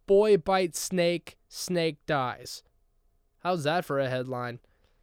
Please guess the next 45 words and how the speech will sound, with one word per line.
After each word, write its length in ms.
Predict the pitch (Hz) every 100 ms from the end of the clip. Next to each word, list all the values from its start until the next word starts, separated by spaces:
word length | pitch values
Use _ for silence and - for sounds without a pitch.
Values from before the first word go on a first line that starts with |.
| _ _ _ _
So 240 | - 175 165
a 60 | 156
boy 400 | 139 240 247 240
known 300 | 190 185 170
as 160 | 131
Deepak 600 | 120 185 202 143 123 123
was 140 | 143 120
reportedly 640 | 120 - 143 139 135 131
playing 360 | - 151 156 151
outside, 640 | 120 - - 156 120 135
and 160 | 127 139
he 60 | 135
came 260 | - 196
upon 400 | 208 - 156 147
a 60 | 127
type 260 | - 131
of 160 | 127 -
cobra. 560 | - 127 120 135 80 - _ _ _ _
So 160 | - 165
the 100 | 160
cobra 600 | - 233 247 208 214 190 _ _ -
pulled 340 | 226 233 202
up 240 | 190 180
and 220 | 160 143 139
wrapped 340 | 160 165 -
around 520 | 147 143 143 147 143
the 120 | 127 - _ -
kid's 360 | - 156 139 135
arm 460 | 127 151 175 175 _ _ -
and 180 | 156
used 220 | 165 180 147
his 160 | 135
chompers 440 | - 170 160 147 -
to 60 |
let 200 | 143 143
him 120 | 135 139
know 140 | 139
what 180 | 135 123
was 160 | 135
up. 300 | 175 170 -
Like, 220 | 107 107 - -
"Hey, 280 | 135 143 107 _ _
I'm 160 | 151 117
a 40 |
snake. 480 | - 139 135 -